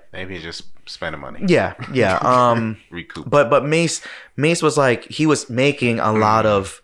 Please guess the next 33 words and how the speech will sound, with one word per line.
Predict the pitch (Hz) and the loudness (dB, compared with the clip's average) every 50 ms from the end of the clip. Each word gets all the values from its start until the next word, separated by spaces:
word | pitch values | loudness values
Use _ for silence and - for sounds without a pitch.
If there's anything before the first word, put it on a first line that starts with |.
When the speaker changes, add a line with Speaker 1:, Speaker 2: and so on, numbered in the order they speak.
| - | -4
Speaker 2:
S | 110 110 107 - | -2 -2 0 0
S | 113 110 110 - | 0 0 0 -2
K | - - 151 139 123 131 123 107 - - - - - | -2 2 2 4 4 4 2 0 -2 -8 -10 -8 -6
<laughs> | - - - | -6 -2 0
records, | 113 110 123 127 131 131 - 123 113 113 113 110 - | 2 2 4 2 2 0 2 2 2 2 2 0 -4
and | - - 120 117 113 110 110 110 107 107 - 78 | -4 -2 0 2 2 2 2 2 0 0 -2 -4
Speaker 1:
Oh, | 73 | -6
okay, | 73 - 117 | -8 -4 -2
Speaker 2:
you | 113 113 | 0 2
know, | 110 107 107 | 2 2 2
Speaker 1:
yeah, | 104 104 | 2 2
Speaker 2:
Mace's | 113 113 110 - 123 101 | 2 2 2 0 0 -2
Speaker 1:
yeah, | - - | 0 -2
yeah. | 117 | -2
Speaker 2:
influence. | 113 113 - 113 107 107 104 101 98 - - - - - - - - | -2 -2 -2 -2 0 0 0 -2 -4 -6 -10 -14 -16 -18 -10 -4 -2
I | 131 151 | -2 0
saw | - - 160 143 131 123 - - - - | 2 2 4 4 4 4 2 0 -2 -6
Fabio. | 110 - 123 123 143 147 135 123 117 - | -4 0 2 2 2 2 2 2 2 2
I | 104 | 2
don't | 113 123 123 | 2 2 2
know | 120 113 | 2 2
if | 107 - | 2 0
this | 117 110 - | -2 -4 -2
was | 110 101 | -4 -4
some | - 113 110 | -2 -2 -2
kinda, | 107 - 113 101 98 | -2 -2 -2 0 0
like, | 98 98 92 95 - - | 0 0 0 -2 -2 -4
troll | - - - 104 98 104 113 117 | -6 -4 0 0 2 2 0 0
job | 117 113 127 123 127 127 123 | 0 0 0 2 0 0 0
by | 131 131 135 | 0 0 0
him, | 131 135 135 139 131 | 0 0 -2 0 0
but | 107 107 101 98 - | 0 0 0 0 -2
Speaker 1:
Mm. | 87 | -6